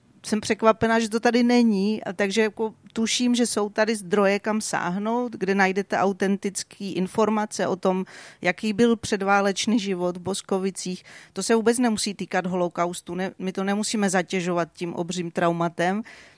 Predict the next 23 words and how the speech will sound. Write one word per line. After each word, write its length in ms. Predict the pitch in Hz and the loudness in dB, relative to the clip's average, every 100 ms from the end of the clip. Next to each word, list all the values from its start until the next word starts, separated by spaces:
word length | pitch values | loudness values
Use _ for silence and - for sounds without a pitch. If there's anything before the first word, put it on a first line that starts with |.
| _ | _
Ani 200 | - 190 | -4 -2
bych 160 | 190 196 | -2 -4
to 120 | 214 | -2
nedělala, 760 | 202 180 196 196 196 220 233 - | 0 2 2 2 2 2 0 -4
eh, 380 | - 175 170 _ _ | -6 -6 -6 _ _
ta 120 | 190 | 0
pieta 400 | 180 208 202 208 | 2 2 2 0
tady 200 | 202 202 | 0 0
vždycky 460 | 185 180 165 - 190 | 0 -2 -6 -8 -12
bude 520 | 170 180 190 220 240 | -10 -2 2 2 2
a 60 | 180 | -2
musí 460 | 185 - 185 180 - - | -2 -4 -6 -10 -16 -12
být, 480 | 180 185 233 240 - | -8 -4 -6 -6 -4
ale, 300 | 185 190 170 - | 0 0 0 0
ale 240 | 185 190 | -2 0
nemusí 540 | 190 196 208 208 202 | -2 -2 -2 -4 -8
se 140 | 185 202 | -8 -8
to 160 | 202 185 _ - | -6 -8 _ -8
jenom 340 | 185 190 190 | -4 -2 -4
fokusovat 680 | - 220 - 208 - 170 160 | -2 -4 -4 -8 -6 -4 -4
na 140 | 160 170 | -6 -10
ten 200 | 180 175 | -8 -4
holokaust. 640 | 170 170 165 160 196 | -2 -4 -4 -4 -6